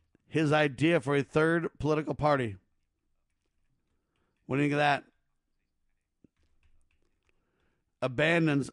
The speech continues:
idea of creating third political party, so that's already dead. So we get all these ideas that are floated that we think, "You know what, this might have wings.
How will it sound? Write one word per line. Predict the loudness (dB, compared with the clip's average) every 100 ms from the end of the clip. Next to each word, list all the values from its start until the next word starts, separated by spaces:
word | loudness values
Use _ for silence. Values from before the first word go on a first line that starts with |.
| -4
idea | -4 2 2
of | 2
creating | -2 -2 -2
third | 0 -2 0
political | -2 -2 -4
party, | 0 0 0
so | -2
that's | -2 0 0
already | -2 -4
dead. | -6 -4 -4 -8 -16 _ _ _ _ _
So | -4
we | -4 0
get | 2
all | 4
these | 4 4
ideas | 2 0 0 0
that | -2
are |
floated | 0 2 2 2
that | -2
we | -4
think, | -6 -6 -4
"You | 0
know | 0
what, | -2
this | -4 -4
might | -4 -4
have | -4 -2
wings. | 0 0 0